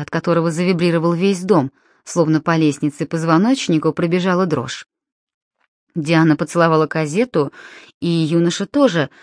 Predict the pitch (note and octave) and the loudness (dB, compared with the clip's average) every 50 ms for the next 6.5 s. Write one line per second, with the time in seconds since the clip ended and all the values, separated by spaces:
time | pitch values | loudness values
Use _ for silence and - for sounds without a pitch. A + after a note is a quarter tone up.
0 | - - _ - - F3+ F3+ F3 F3 E3+ D#3+ D#3+ E3 F3+ F3 - F#3 E3 D#3 - | -20 -20 _ -4 0 4 4 6 6 4 4 2 0 -2 -2 -2 -2 -2 -2 0
1 | - E3 E3+ E3 E3+ D#3+ F#3 G3 F#3+ E3+ D3+ C#3 C3+ C3+ C3+ C3+ C3+ - _ _ | 0 0 2 2 2 0 -2 -2 0 2 2 4 4 2 2 0 -4 -8 _ _
2 | _ _ _ _ _ _ _ _ _ _ _ _ _ _ _ - G3 G3 A3+ C4+ | _ _ _ _ _ _ _ _ _ _ _ _ _ _ _ -2 2 6 8 8
3 | D4 - B3+ G3+ G#3 A3+ A3 A3 A3 G#3+ - - - - D4 D#4 D4 B3+ A3+ - | 6 6 4 2 4 4 4 4 2 0 -4 -8 -2 2 6 6 8 6 6 4
4 | - G3 - - F#3 - - E3+ E3 E3+ E3+ E3 - - F3 F#3 - - C#4 D#4+ | 0 -4 -2 -2 -2 0 0 0 2 2 0 0 0 0 -2 -2 0 0 -2 -2
5 | D#4+ - - C#4+ C#4 C4 - B3 A#3+ A#3+ - - D#4+ D4 C4 A#3+ A3 G#3+ F#3 F#3+ | -2 -2 0 0 0 2 2 2 2 2 0 0 2 4 4 4 2 0 -2 -2
6 | G#3 B3+ C#4 C#4 C4+ C4+ B3+ B3 A3 | 0 2 4 6 6 6 4 2 -2